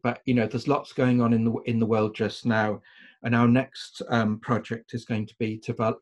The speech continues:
to develop, um, workshops for Key Stage two and Key Stage three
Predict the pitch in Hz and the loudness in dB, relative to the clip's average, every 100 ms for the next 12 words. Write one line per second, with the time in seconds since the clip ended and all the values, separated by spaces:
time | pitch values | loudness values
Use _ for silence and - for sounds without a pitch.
0 | - 117 110 104 117 120 - - - 107 | -12 -8 -6 -2 0 0 -4 -18 -10 -6
1 | 107 120 113 117 - - 104 - - - | -6 -2 -2 -2 -6 -8 -8 -8 -20 -20
2 | 117 120 117 - 123 127 - - - 95 | -12 -8 -8 -6 -4 -4 -8 -12 -6 -6
3 | 98 - _ - 117 - 123 - 117 107 | -6 -12 _ -18 -16 -6 -6 -2 -4 -4
4 | - - 110 98 95 | -6 -8 -4 -4 -6